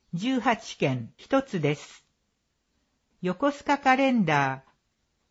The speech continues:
ー。広報誌に掲載していないその他の講座催しは、市ホームページ、横須賀カレンダ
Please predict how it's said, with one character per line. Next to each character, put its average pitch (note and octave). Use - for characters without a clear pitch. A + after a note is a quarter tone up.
ー。 -
広 C#4+
報 D4+
誌 G#3
に D#3+
掲 A3+
載 A3
し -
て G#3+
い G#3
な G3+
い G3
そ -
の C#4
他 G#3
の C#3+
講 G#3
座 F#3+
催 E3+
し F3
は、 E3
市 C#4
ホ B3+
ー -
ム B3+
ペ A#3+
ー E3
ジ、 D3
横 F#3+
須 -
賀 C#4
カ C4
レ C#4
ン B3
ダ D3